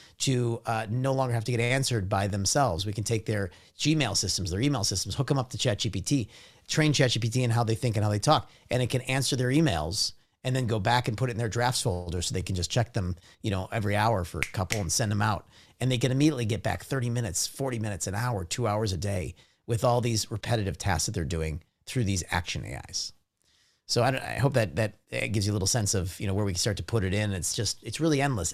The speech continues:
Every action, we've divided a company into three thousand one hundred sixteen different actions that people do to generate their business on a yearly basis.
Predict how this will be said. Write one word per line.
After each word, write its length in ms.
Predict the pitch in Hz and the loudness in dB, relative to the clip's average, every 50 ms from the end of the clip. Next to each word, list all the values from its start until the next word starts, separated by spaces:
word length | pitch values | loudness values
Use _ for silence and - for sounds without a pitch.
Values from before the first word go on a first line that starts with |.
| - - | -2 -2
Every 260 | 131 135 127 143 135 | 0 0 2 2 2
action, 220 | 123 113 - 120 | 2 0 0 2
we've 100 | 135 156 | 2 2
divided 380 | 156 165 127 147 143 143 139 101 | 4 4 4 6 4 4 4 2
a 40 | 98 | -2
company 340 | - - 143 139 - 117 98 | 0 0 0 0 0 0 0
into 240 | 98 101 98 90 - - - - _ _ _ _ | 0 0 0 -2 -4 -8 -20 -20 _ _ _ _
three 180 | - 147 175 196 | 0 2 4 4
thousand 360 | - - 170 156 147 123 131 | 6 6 6 6 6 4 2
one 120 | 139 139 127 | 2 2 4
hundred 140 | 139 135 | 4 2
sixteen 340 | 120 - 135 120 - 139 123 | 2 2 0 0 0 0 0
different 240 | 110 107 - 110 104 | 0 0 0 0 2
actions 480 | 107 110 107 - - 170 175 185 - - | 2 2 2 2 0 0 0 0 0 0
that 160 | 120 90 - | -2 -2 0
people 240 | 113 110 - 98 92 | 0 0 0 0 0
do 260 | 82 113 143 185 220 - - - - - - - | 0 0 0 0 -2 -4 -12 -20 -20 -10 -4 -2
to 80 | 131 113 | 0 2
generate 600 | 90 123 120 117 113 117 120 120 120 - - - | 2 2 2 2 2 2 2 0 0 -6 -10 -4
their 180 | 113 110 107 | -2 -2 0
business 340 | 165 113 117 117 143 131 - | 0 0 0 2 0 0 0
on 80 | 139 131 | -2 -2
a 40 | |
yearly 240 | 131 127 139 135 139 | -2 -4 -4 -4 -4
basis. 500 | 139 143 143 131 - - 175 - - - | -4 -2 -2 -2 -2 -2 -2 -4 -4 -6